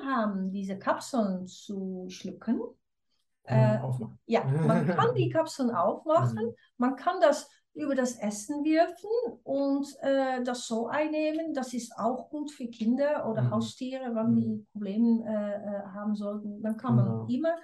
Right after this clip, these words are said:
Speaker 1: diese liposomale Produkte auf diese Weise kann man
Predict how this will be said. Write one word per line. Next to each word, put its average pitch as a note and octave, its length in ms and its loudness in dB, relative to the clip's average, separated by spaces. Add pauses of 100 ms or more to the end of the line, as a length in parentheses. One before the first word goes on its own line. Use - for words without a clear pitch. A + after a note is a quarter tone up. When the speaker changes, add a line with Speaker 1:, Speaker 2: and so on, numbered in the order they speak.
(320)
Speaker 1:
diese A3+ 220 0
liposomale G#3+ 720 -4
Produkte A#3 500 -6
auf G3+ 180 -8
diese A#3 420 -2
Weise C4+ 460 -2
kann A#3 240 -2
man G#3+ 360 0